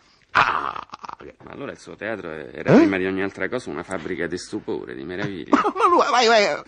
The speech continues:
Speaker 1: ma, ma, ma era anche un momento di, di libertà. A, a teatro, come nell'arte, del resto, la verità poteva filtrare, vero? Ciò che era proibito, purché fosse dotato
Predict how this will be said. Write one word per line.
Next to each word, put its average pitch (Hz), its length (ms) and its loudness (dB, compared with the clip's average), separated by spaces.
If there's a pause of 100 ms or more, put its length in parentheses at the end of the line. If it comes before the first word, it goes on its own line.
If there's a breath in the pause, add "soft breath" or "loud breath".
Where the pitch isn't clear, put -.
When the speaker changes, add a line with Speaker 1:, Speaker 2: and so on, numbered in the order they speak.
Speaker 1:
ma, 294 180 6
ma, 294 160 6
ma 302 180 6
era 302 240 2
anche 254 340 4
un 196 240 6
momento 190 480 2
di, 139 180 -2 (300)
di 247 200 0
libertà. 240 1000 0
A, - 60 -10 (540 loud breath)
a 330 60 -2
teatro, 247 460 0
come 160 200 2
nell'arte, 147 920 -2
del 78 140 -6
resto, 82 460 -8 (400 loud breath)
la 156 160 -4
verità 175 380 2
poteva 127 400 0
filtrare, 117 1000 0
vero? 50 200 -16 (400 loud breath)
Ciò - 220 -6
che - 160 -2
era 254 180 2
proibito, 349 760 0
purché 92 300 -4
fosse 220 440 -6
dotato 262 640 -2